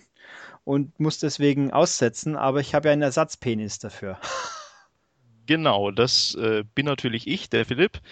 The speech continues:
Speaker 2: äh, der sich natürlich über diesen wunderschöne Berufsbezeichnung sehr freut.
Speaker 1: Mhm.
Speaker 2: Und wie ihr schon aus der Einleitung entnommen habt,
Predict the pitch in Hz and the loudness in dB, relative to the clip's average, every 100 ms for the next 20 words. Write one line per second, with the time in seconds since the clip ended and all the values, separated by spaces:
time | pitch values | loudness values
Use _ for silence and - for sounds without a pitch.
0 | - - _ _ - - 120 113 117 117 | -20 -20 _ _ -20 -4 0 2 0 0
1 | 117 110 120 120 117 107 110 135 151 127 | -4 -2 -4 -2 -2 -2 -2 2 4 4
2 | 127 123 120 117 107 120 151 - - 117 | 4 6 6 4 2 -4 -2 -2 0 2
3 | 123 123 113 110 98 107 107 131 - - | 2 -2 0 0 2 0 0 0 -4 -20
4 | - - _ _ - 170 165 175 - - | -20 -20 _ _ -4 2 4 4 0 -8
5 | 120 156 143 135 131 117 117 101 120 147 | -8 0 0 0 -2 0 0 0 0 2
6 | 139 131 123 123 - 113 110 165 113 98 | 0 -2 -4 -6 -8 -6 -2 -2 -2 -2
7 | 131 - | -4 -8